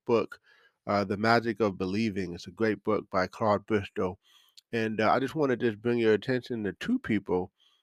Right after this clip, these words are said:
who were molded into a certain belief, and their beliefs carried them into, uh, being in the history books. And one of those folks is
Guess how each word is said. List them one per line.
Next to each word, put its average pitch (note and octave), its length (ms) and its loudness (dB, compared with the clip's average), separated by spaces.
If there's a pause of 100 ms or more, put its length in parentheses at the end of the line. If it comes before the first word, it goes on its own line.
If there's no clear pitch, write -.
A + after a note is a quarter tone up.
(240)
who A2+ 480 0 (460)
were A#2+ 240 4
molded A2 840 2
into A2 400 -4
a F#2+ 80 -4
certain A#2+ 380 -4
belief, A2 600 -2 (600)
and A2 680 2
their A#2 380 2
beliefs A2+ 640 0 (520)
carried D3+ 480 2
them G2+ 280 -4
into, G#2 520 -4 (500)
uh, F#2+ 380 0 (160)
being B2+ 220 2
in A2+ 120 2
the G#2 80 0
history G#2 460 -4
books. - 380 -8
And G2+ 180 -6
one E3+ 160 6
of D#3+ 120 2
those F#2+ 220 6
folks G2 400 -2
is G#2 300 -4